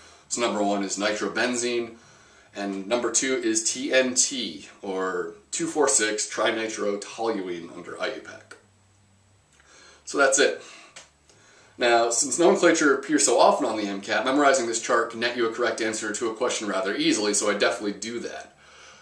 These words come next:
But say your nerves are causing you to forget, or you're having a tip of the tongue moment on test day, and you just can't recall this chart, what should you do?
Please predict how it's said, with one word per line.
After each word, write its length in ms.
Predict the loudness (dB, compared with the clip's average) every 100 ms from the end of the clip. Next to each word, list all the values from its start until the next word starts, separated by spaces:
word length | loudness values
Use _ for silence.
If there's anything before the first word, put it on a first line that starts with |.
| _ _
But 140 | 0 4
say 160 | 6
your 140 | 6 6
nerves 340 | 6 6 4
are 40 | 0
causing 280 | 0 0
you 60 | -2
to 60 | -6
forget, 360 | -4 -2 -2
or 60 | -4
you're 100 | -2
having 240 | -2 -2
a 80 | -4
tip 140 | -6
of 60 | -8
the 60 | -8
tongue 300 | -4 -2 -2
moment 260 | -2 -4
on 140 | -10 -8
test 320 | -4 -2 -2
day, 160 | -2
and 80 | -4
you 60 | -2
just 180 | -2 -2
can't 160 | -6
recall 340 | -6 2 4 4
this 160 | 2
chart, 220 | 0 -2
what 80 | -2
should 180 | -8 -8
you 120 | -10
do? 400 | -2 0 0 -2